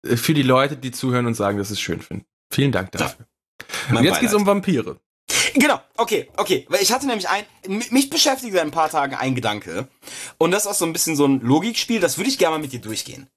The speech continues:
Speaker 1: Okay.
Speaker 2: Okay, also, dazu muss man sagen, ich habe in letzter Zeit einen krassen Vampir-Hype gehabt, weil ich habe, äh, alle vier Staffeln Castlevania geguckt auf Netflix. Äh, extrem gute Serie.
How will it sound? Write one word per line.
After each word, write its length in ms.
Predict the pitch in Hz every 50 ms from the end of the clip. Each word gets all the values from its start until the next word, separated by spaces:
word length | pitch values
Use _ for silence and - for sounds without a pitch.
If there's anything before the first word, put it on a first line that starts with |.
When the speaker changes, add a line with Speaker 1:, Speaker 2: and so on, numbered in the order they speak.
| - - -
Speaker 1:
Okay. 280 | 147 147 - 110 - _ _ _ - - - - - - 110
Speaker 2:
Okay, 280 | 131 127 117 - - _ _ _ - -
also, 240 | 139 156 151 110 95 - - _ _
dazu 220 | - 147 156 - 180
muss 140 | 208 262
man 140 | 254 233 202 185
sagen, 200 | 180 180 180 -
ich 100 | 139 135
habe 120 | 170 156 131
in 40 | 143
letzter 200 | 147 151 156 143
Zeit 100 | 135 151 131
einen 80 | 123
krassen 360 | 123 - 143 139 127 - 139 127
Vampir-Hype 1800 | 117 110 107 - - - 131 131 147 151 151 165 165 147 - _ _ _ _ _ _ _ _ - - - - - 139 139 147 - _ _ - _ _
gehabt, 440 | - 143 151 185 190 - _ - - - - - - - - - - - -
weil 200 | 123 135 139 143
ich 120 | 135 -
habe, 160 | 151 139 - -
äh, 60 | 113
alle 280 | 120 117 - 127 143 147
vier 160 | - 165 151
Staffeln 400 | 131 - 143 123 - 139 131 131
Castlevania 640 | 127 - 135 123 - 123 104 113 117 139 175 185
geguckt 340 | 180 175 - - 202 196 -
auf 120 | - 139 -
Netflix. 500 | 170 170 - 196 190 - - - - - _ _ _ _ _ _ _ _ _ -
Äh, 120 | 104 110 107 -
extrem 320 | - 101 - - 165 165 165
gute 140 | 160 147 131
Serie. 320 | 110 104 101 123 147 -